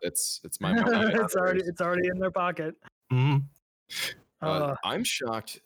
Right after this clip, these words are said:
Speaker 1: that they didn't, or Girls Front Line or something didn't try to do something with them or something
Speaker 2: Right,
Speaker 1: like
Speaker 2: right.
Speaker 1: that. Is that one
Speaker 2: surprised too.
Speaker 1: is, uh, F P S gun porn. The other one is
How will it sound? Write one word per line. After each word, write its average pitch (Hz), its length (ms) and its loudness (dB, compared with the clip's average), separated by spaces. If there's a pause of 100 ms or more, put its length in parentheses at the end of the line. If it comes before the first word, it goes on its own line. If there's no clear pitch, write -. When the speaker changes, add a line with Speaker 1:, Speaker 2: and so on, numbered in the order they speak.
(140)
Speaker 1:
that 101 320 -2 (640)
they 104 180 -2
didn't, 113 360 -4 (380)
or 98 120 -2
Girls 101 320 -2
Front 95 280 -4
Line 95 300 -2
or 80 80 -4
something 82 360 -4
didn't 80 180 -2
try 87 260 -4
to 80 220 -2 (260)
do 85 200 -4
something 78 500 -4
with 76 160 -8
them 73 260 0
or 71 240 -4 (580)
something 147 340 2
Speaker 2:
Right, - 100 -8
Speaker 1:
like 147 100 -4
Speaker 2:
right. 147 240 0
Speaker 1:
that. 131 100 -4 (840)
Is 87 80 -2
that 92 140 -2 (540)
one 107 240 0
Speaker 2:
surprised 113 340 0
too. 98 240 2
Speaker 1:
is, 92 380 -2 (260)
uh, 85 380 -2 (640)
F 95 200 -6
P 92 160 -4
S 95 160 -2
gun 80 260 -6
porn. 82 360 -6
The 85 120 -8
other 95 160 -2
one 87 200 -2
is 80 480 -6